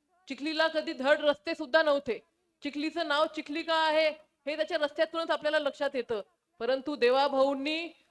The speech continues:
आपल्याला आशीर्वाद दिला, भरघोसपणे त्या ठिकाणी निधी दिला आणि त्यांच्या या निधी देण्यामुळे आज चिखलीचा चेहरा मोहरा त्या ठिकाणी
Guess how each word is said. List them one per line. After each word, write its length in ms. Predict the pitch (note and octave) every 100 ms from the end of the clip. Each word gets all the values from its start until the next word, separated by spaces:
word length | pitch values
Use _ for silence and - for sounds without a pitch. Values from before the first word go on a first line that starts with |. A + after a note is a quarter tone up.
| -
आपल्याला 340 | D#4+ C4 C4+
आशीर्वाद 540 | A#3 A3 C#4 C#4 D4 B3
दिला, 320 | C#4+ C4+ A3 _ _ _
भरघोसपणे 800 | B3 C4+ C#4 D4 F4 - D#4 D#4
त्या 120 | D4+
ठिकाणी 280 | D4 C#4 D4
निधी 300 | B3+ A#3+ D4
दिला 340 | C4+ C4+ A#3+ G3+ _ _ -
आणि 140 | G#3+
त्यांच्या 320 | B3 A#3+ A#3 B3+
या 140 | C4
निधी 260 | B3+ A#3 C4
देण्यामुळे 640 | B3 C4 C4+ C#4 D#4 B3 - _ _
आज 260 | A3 B3 C#4+ -
चिखलीचा 600 | C4 B3+ C4 - C#4+ D4+ D#4+ - _ -
चेहरा 320 | A#3 B3+ C#4
मोहरा 260 | B3+ B3+ C4+
त्या 140 | B3+
ठिकाणी 300 | B3+ A#3+